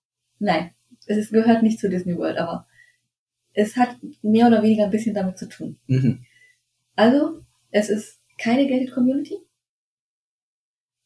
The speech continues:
Speaker 1: Man kann ganz normal rein. Es ist eine Stadt, wie jede andere auch.
Speaker 2: Mhm.
Speaker 1: Du kannst dich da frei bewegen. Du kannst sogar zu Fuß gehen. Es gibt sowas wie Bürgersteige, was ja in den U S A nicht so üblich ist.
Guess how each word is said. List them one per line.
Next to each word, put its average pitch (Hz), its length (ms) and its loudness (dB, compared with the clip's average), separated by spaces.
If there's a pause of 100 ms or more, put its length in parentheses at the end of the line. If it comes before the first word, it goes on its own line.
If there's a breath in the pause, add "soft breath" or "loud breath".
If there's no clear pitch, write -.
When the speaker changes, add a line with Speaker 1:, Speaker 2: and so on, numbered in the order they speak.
(100)
Speaker 1:
Man 208 160 4
kann 226 220 4
ganz 208 200 -2
normal 175 280 -4
rein. 277 220 0
Es - 60 0
ist - 100 -4
eine 220 100 0
Stadt, - 300 -4 (320)
wie 220 200 6
jede 226 240 4
andere 190 280 -2
auch. - 280 -2 (280)
Speaker 2:
Mhm. - 140 -12 (460)
Speaker 1:
Du 226 80 -2
kannst 247 240 6
dich 240 120 0
da 208 120 2
frei 196 300 -4
bewegen. 285 640 0 (160)
Du 233 100 -2
kannst 269 360 -2
sogar 220 520 -4 (360)
zu - 140 -10
Fuß 233 280 -2
gehen. - 180 -8 (880)
Es 208 140 -4
gibt 214 240 -4
sowas 180 280 -4
wie 170 120 -12
Bürgersteige, 269 580 0
was 196 160 -6
ja 180 300 -4
in 180 140 -4
den - 80 -8
U - 40 -2
S 180 140 -4
A 185 120 -2
nicht 175 220 -4
so 226 360 0 (800)
üblich 277 320 6
ist. - 280 -8